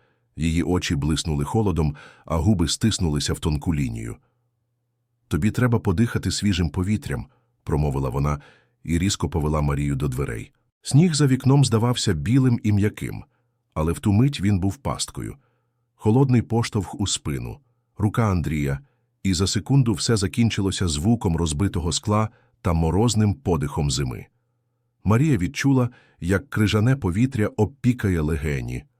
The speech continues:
Удар скла, біль у тілі, сніг, що хрустів під нею,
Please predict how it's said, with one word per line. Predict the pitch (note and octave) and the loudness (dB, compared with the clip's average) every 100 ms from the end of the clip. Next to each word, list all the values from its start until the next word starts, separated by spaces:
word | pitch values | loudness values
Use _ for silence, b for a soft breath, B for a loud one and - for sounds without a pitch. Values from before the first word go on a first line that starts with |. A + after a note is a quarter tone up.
| _ _ _ | _ _ _
Удар | - G2 G#2+ A#2+ G#2+ | -2 0 0 0 0
скла, | - - D2 A#1+ - - | -4 -4 -4 -4 -8 -12
біль | C#2 F2+ E2 | -4 0 0
у | D2+ | -2
тілі, | - F2 C2+ B1 - _ _ | -4 -4 -4 -8 -12 _ _
сніг, | - - G#2+ A#2 - - | -6 2 4 2 0 -10
що | - F#2 | -6 -4
хрустів | D2+ D#2+ C#2+ - F#2+ | -2 -4 -4 -4 -4
під | D#2 C#2 | -4 -2
нею, | D#2+ C#2+ C#2 | 0 0 -2